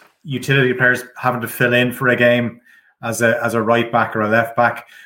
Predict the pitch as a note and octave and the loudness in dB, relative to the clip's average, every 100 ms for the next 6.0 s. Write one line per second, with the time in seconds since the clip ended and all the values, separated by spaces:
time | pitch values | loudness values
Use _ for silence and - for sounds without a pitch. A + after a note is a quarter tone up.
0 | _ - - C3 A#2 C3 B2+ B2 C3+ C3+ | _ -14 -2 0 2 4 4 4 2 2
1 | C3+ C3 B2+ - B2+ C3 D3+ A#2 A#2+ A#2+ | 2 2 0 0 0 2 2 4 2 4
2 | A#2 A2+ G2 - - A#2 G#2+ A2 G#2+ A2 | 2 0 -2 -8 -6 -4 -2 0 0 -2
3 | A2+ A2 A2+ A2+ - A2 G#2 G2+ A#2 G2+ | -8 -6 -2 -2 -2 -4 -4 -6 -6 -6
4 | - _ - _ _ _ _ _ - - | -14 _ -20 _ _ _ _ _ -14 -14
5 | _ - - D3 D3 C#3+ C3 A#2+ A#2 | _ -8 -2 0 2 0 0 2 2